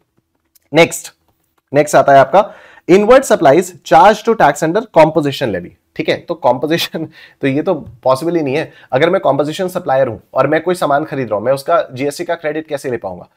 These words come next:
क्रेडिट लेने के लिए मैं, मुझे आगे टैक्स, टैक्स इनवॉइस देनी पड़ेगी ना। मैं तो खुद ही कॉम्पोजिशन सप्लायर हूं, मैं कॉम्पोजिशन सप्लायर हूं, मैं टैक्स इनवॉइस दे नहीं पाऊंगा। अगर मैं टैक्स इनवॉइस नहीं दे पाऊंगा, तो मैं क्रेडिट कहां से लूंगा? तो इस पर आईटीसी specifically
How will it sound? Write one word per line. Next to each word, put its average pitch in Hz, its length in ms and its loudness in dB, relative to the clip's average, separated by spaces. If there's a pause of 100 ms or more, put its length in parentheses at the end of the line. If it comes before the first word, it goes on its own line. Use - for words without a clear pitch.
(240)
क्रेडिट 165 320 0
लेने 165 180 0
के 185 80 -2
लिए 180 100 0
मैं, 185 260 0 (180)
मुझे 147 220 2
आगे 147 380 0
टैक्स, 135 320 -4
टैक्स 139 380 -2
इनवॉइस 165 240 2
देनी 156 180 0
पड़ेगी 165 260 -2
ना। 170 140 -8 (240)
मैं 131 120 4
तो 170 100 0
खुद 170 160 0
ही 175 60 -2
कॉम्पोजिशन 170 480 -2
सप्लायर 131 340 -2
हूं, 135 80 -6
मैं 131 100 -2
कॉम्पोजिशन 147 440 -2
सप्लायर 156 300 0
हूं, 160 60 -2
मैं 160 80 -4
टैक्स 143 220 -2
इनवॉइस 151 260 -2
दे 143 100 -2
नहीं 143 100 -8
पाऊंगा। 127 360 -6
अगर 139 160 -2
मैं 170 100 -4
टैक्स 135 240 -2
इनवॉइस 156 300 -4
नहीं 156 80 -6
दे 156 60 -6
पाऊंगा, 147 220 -4
तो 160 60 -4
मैं 156 80 -4
क्रेडिट 131 280 -6
कहां 110 140 -6
से 98 120 -14
लूंगा? 87 200 -12 (340)
तो 135 80 2
इस 135 100 -2
पर 175 140 4
आईटीसी 131 380 0
specifically 139 600 -8